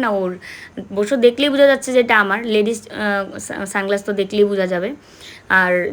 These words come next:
জেন্টসটাও দেখলে বোঝা যাবে। তাও কিছু কিছু সানগ্লাস আছে বোঝাই যায় না যে এটা জেন্টস না লেডিস।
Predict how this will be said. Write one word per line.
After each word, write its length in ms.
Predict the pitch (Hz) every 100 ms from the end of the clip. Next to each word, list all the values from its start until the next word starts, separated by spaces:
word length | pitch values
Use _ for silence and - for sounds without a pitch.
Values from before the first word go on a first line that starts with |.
| 185
জেন্টসটাও 480 | 220 214 214 220 208
দেখলে 160 | 196 185 185
বোঝা 160 | 185 180
যাবে। 180 | 175 175 -
তাও 120 | 226 254
কিছু 120 | 254 285
কিছু 120 | 294 285 277
সানগ্লাস 280 | 254 254 262
আছে 100 | 262 254 226
বোঝাই 220 | 233 233
যায় 100 | 214 185
না 40 | 185
যে 40 |
এটা 100 | 202 196
জেন্টস 240 | 202 214 214 247
না 60 | 214 202
লেডিস। 300 | 190 185 190